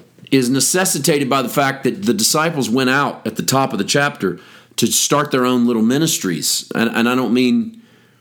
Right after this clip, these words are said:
separate from Jesus, but for the first time really without him. They're going into these villages as emissaries of the kingdom. They're casting out devils. They're healing the sick.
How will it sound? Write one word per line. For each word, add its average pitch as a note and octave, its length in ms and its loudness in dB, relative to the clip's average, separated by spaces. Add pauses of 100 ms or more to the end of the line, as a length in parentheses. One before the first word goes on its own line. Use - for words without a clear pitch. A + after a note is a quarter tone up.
(220)
separate E3 640 0
from A2 160 2
Jesus, F#2 420 0
but F#2 220 -2
for A#2+ 100 -2
the G#2+ 100 0
first C#3+ 300 0
time C#3+ 180 2
really C3 200 2
without B2+ 480 0
him. - 400 -8
They're G2+ 100 -2
going B2+ 320 2
into C3+ 220 0
these A#2+ 220 0
villages G#2 720 0
as G#2+ 500 -2
emissaries G2+ 1040 -2 (220)
of G2 160 0
the G2 80 0
kingdom. E2 680 0 (760)
They're A2 120 0
casting D3 440 0
out A#2+ 160 -2
devils. A2+ 360 0
They're G#2+ 140 0
healing C3+ 560 0
the G2 80 -2
sick. - 560 -4